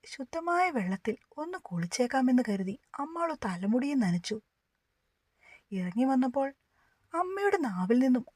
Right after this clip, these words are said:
ആവശ്യത്തിലധികം അവൾ വഴക്കും കേട്ടു. അവൾ പറഞ്ഞ പോലെ തന്നെ ഇഡലിത്തട്ടിൽ വെച്ച് ഒന്നുകൂടി ആവി കയറ്റെടുക്കുകയാണ് ചേനപ്പുഴുക്ക്. "അച്ഛൻ എവിടെ കിടന്നോ?" "ഉവ്വ്, ഈ ഷുഗറിൻ്റെ ഒക്കെ ഗുളിക കഴിക്കുന്നതുകൊണ്ടേ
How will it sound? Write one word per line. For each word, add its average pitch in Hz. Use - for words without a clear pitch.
ആവശ്യത്തിലധികം 247
അവൾ 349
വഴക്കും 214
കേട്ടു. 202
അവൾ 196
പറഞ്ഞ 202
പോലെ 240
തന്നെ 240
ഇഡലിത്തട്ടിൽ 339
വെച്ച് 262
ഒന്നുകൂടി 339
ആവി 220
കയറ്റെടുക്കുകയാണ് 226
ചേനപ്പുഴുക്ക്. 190
"അച്ഛൻ 285
എവിടെ 339
കിടന്നോ?" 233
"ഉവ്വ്, 208
ഈ 349
ഷുഗറിൻ്റെ 240
ഒക്കെ 254
ഗുളിക 202
കഴിക്കുന്നതുകൊണ്ടേ 240